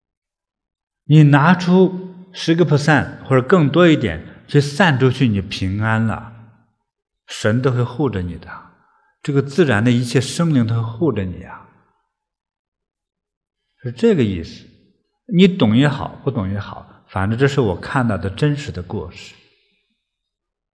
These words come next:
哦，这些人是越做越聪明啊，哇，好精明啊，赚到的钱。但是和他打交道都是很平静，他的货物又好，还不会太贵，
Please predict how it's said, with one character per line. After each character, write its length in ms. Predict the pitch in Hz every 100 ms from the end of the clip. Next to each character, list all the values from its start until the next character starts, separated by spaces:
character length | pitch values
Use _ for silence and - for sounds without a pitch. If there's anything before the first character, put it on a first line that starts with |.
| _ _ _ _
哦， 260 | - 110 92
这 80 | 120
些 120 | 120
人 200 | 113 104
是 180 | 104 110
越 220 | 143 156
做 220 | 107 135
越 140 | 101 98
聪 220 | - 113 107
明 240 | 90 82
啊， 140 | 82 - -
哇， 300 | 110 87 -
好 360 | - 117 87 107
精 340 | - 139 139
明 260 | 110 80 82
啊， 100 | - - _ _ _ _ _ _ _ _ _
赚 180 | 117 90
到 80 | 85
的 80 |
钱。 320 | 92 - - - _ _ -
但 160 | 151
是 640 | - 147 - - - - -
和 160 | -
他 220 | - - -
打 220 | 113 98
交 180 | 120 123
道 160 | 113 - - -
都 100 | 127
是 160 | 131
很 440 | 113 - - 98 -
平 260 | - 101
静， 220 | 117 104
他 180 | 98 131
的 240 | 123 104 - - -
货 200 | 160 139
物 140 | 123
又 160 | 135 127
好， 500 | - 82 78 98 - -
还 240 | - 107 107
不 200 | 104 113
会 160 | 131
太 240 | 120 - 101
贵， 240 | 101 85